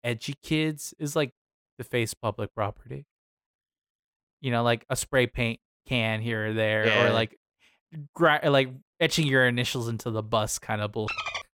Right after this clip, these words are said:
Speaker 2: Yeah, and it's like, I, like, the worst thing that we did that, like, I mean, we drank and stuff, but we was, like, at a friend's house, so we never, like, did it in public. But the worst thing that, like, the cops ever got called on us on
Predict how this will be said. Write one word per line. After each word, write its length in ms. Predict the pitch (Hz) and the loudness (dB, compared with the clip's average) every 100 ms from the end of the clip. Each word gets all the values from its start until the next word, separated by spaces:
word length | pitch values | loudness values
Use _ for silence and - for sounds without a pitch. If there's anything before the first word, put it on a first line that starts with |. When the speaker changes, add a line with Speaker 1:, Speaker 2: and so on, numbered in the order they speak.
| _ _ _ - - - | _ _ _ -10 -8 0
Speaker 2:
Yeah, 180 | 165 | 2
and 80 | 131 | 2
it's 160 | 156 156 | 0 0
like, 140 | 175 | 2
I, 140 | 151 139 _ | 2 -2 _
like, 240 | 123 127 - | 0 0 0
the 100 | 123 | 0
worst 300 | 104 143 143 | 2 2 2
thing 140 | 330 | 2
that 120 | 135 | 4
we 100 | 127 | 4
did 500 | 113 101 110 110 98 | 0 2 4 4 2
that, 340 | 92 95 87 - | 2 0 0 -2
like, 320 | 98 90 - _ _ _ _ _ _ _ - | -2 -2 -6 _ _ _ _ _ _ _ -4
I 60 | |
mean, 260 | 117 110 - | -2 0 -4
we 100 | - | -8
drank 380 | 113 104 117 113 | -4 0 2 2
and 140 | 110 95 | -2 -4
stuff, 340 | - 92 90 - | 0 0 0 -4
but 80 | |
we 80 | 98 | -4
was, 100 | 107 | -2
like, 160 | 113 98 | 0 -2
at 80 | 95 | -4
a 40 | |
friend's 260 | - 101 - | -4 -4 -2
house, 400 | 90 87 - - | -4 -4 -10 -12
so 100 | - 104 | -10 -2
we 60 | |
never, 180 | 120 139 | 2 4
like, 200 | 131 101 | 4 2
did 100 | 113 | 0
it 60 | 107 | 0
in 100 | 95 | 0
public. 340 | 95 101 92 | 0 0 -2
But 120 | 98 | -4
the 100 | 101 98 | -8 -4
worst 280 | 110 127 - | -2 -2 0
thing 120 | 127 | 0
that, 160 | 110 | 0
like, 100 | 104 | 0
the 80 | 98 | -4
cops 400 | - 101 107 - | -4 0 0 -2
ever 140 | 87 92 | -10 -6
got 220 | 92 - | -6 -4
called 240 | 95 92 | -4 -4
on 80 | 87 | -4
us 200 | 87 - | -8 -8
on 380 | 87 85 82 | -10 -8 -10